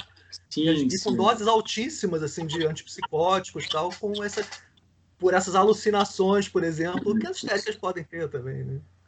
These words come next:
Speaker 1: E, e, e, e justamente essa, essa, esse perigo, né, dessa, perverso da categorização, né, do
Speaker 2: É,
Speaker 1: olhar
Speaker 2: exato,
Speaker 1: o
Speaker 2: sim.
Speaker 1: manual e olhar pra pessoa. Bem, eu nem abro isso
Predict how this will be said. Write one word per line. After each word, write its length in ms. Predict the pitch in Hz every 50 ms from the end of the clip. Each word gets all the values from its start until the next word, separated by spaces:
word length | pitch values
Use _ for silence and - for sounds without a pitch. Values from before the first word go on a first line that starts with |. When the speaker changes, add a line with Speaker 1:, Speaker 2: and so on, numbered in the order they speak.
| _ _ _ _ _ _
Speaker 1:
E, 340 | - 165 175 190 214 220 220 220
e, 360 | 214 202 202 202 196 196 -
e, 400 | 190 190 190 190 - - 180 170
e 20 | 170
justamente 960 | - - 233 254 - - 349 254 202 160 160 175 220 269 311 320 - - 214
essa, 520 | 190 190 190 - - 202 202 202 190 - -
essa, 640 | 175 180 - - - 226 208 196 180 170 165 - -
esse 220 | 180 175 - 226
perigo, 920 | 220 - - 143 247 220 175 180 185 226 277 311 302 240 185 160 151 147
né, 440 | 143 147 156 170 165 302 285 247 208
dessa, 360 | 160 160 156 - - 185 165 - _ _ - 139 - - _
perverso 880 | 202 185 175 - - 147 147 165 208 254 277 269 131 - - 147 135 - _ _ _ _ -
da 140 | - -
categorização, 1300 | - - - - - 214 196 190 208 196 202 190 202 226 240 - - - 196 190 190 196 208 208 196 160
né, 180 | 147 151 160 170
do 60 | 170
Speaker 2:
É, 240 | 170 151 143 139 139
Speaker 1:
olhar 160 | 139 135 135
Speaker 2:
exato, 240 | 131 - 185 190 190
Speaker 1:
o 40 | 185
Speaker 2:
sim. 40 | 175
Speaker 1:
manual 720 | 175 - 131 185 175 165 160 160 170 180 196 214 214 208
e 120 | 202 185 190
olhar 420 | 185 175 170 160 170 180 190 190
pra 80 | 190 170
pessoa. 360 | - 165 156 - - 226 226
Bem, 240 | 226 214 202 170 - -
eu 160 | 202 285 370
nem 240 | 359 392 466 466 -
abro 500 | 202 196 214 247 254 220 - 160 151 151
isso 360 | 170 196 220 226 - - _